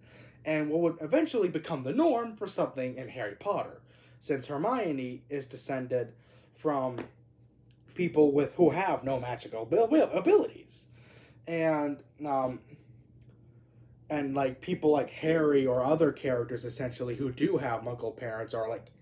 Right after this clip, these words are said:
are, like, of mixed blood. It's interesting. And it allows them to have that abilities and explore that in the Harry Potter movie. So I've, like, seeing that, seeing that kinda introduced here, and it is introduced in this, like, lukewarm way,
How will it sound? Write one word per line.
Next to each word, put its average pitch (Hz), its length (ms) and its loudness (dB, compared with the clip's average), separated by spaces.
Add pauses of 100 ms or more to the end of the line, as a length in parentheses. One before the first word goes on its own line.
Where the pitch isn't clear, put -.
(220)
are, 147 120 2
like, 147 180 2
of 147 180 -4
mixed - 320 -2
blood. - 380 0
It's - 160 -8
interesting. - 760 -4
And 131 140 -4
it 147 60 2
allows 143 480 0
them 156 180 0
to 143 120 -4
have 151 220 -4
that 147 220 0
abilities - 800 -2 (680)
and 135 200 -6
explore 165 500 2
that 147 160 6
in 143 60 0
the 139 80 -2
Harry 156 200 4
Potter 175 320 0
movie. 110 200 -8
So 131 180 -2
I've, - 240 -4
like, 139 160 -2
seeing 269 380 2
that, 147 340 -2 (1000)
seeing 175 260 0
that 170 220 2
kinda 190 140 -2
introduced 185 480 -2
here, 214 280 -2
and 202 180 -4
it 214 200 0
is 285 240 0
introduced 208 440 -6
in 170 100 -2
this, 180 160 -4
like, 175 160 -2
lukewarm 151 920 0
way, 170 400 -2